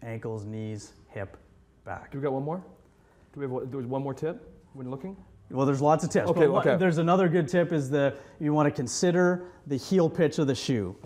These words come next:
Speaker 1: right? So how high is the, how thick is the heel versus the forefoot,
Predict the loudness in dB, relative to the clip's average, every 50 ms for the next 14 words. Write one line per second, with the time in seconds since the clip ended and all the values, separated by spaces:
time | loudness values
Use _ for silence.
0 | -20 -14 -4 -2 0 0 0 0 0 -2 -2 0 2 2 2 2 2 2 2 2
1 | 4 4 4 2 0 0 -2 -2 -2 0 0 0 0 0 -2 -4 -2 -2 -2 -2
2 | -4 -4 -6 -4 -2 0 0 2 0 0 0 -2 -2 -2 -2 -4 -6 -6 -8 -10
3 | -10 -10 -8 -8 -8 -10 -14 -16 -16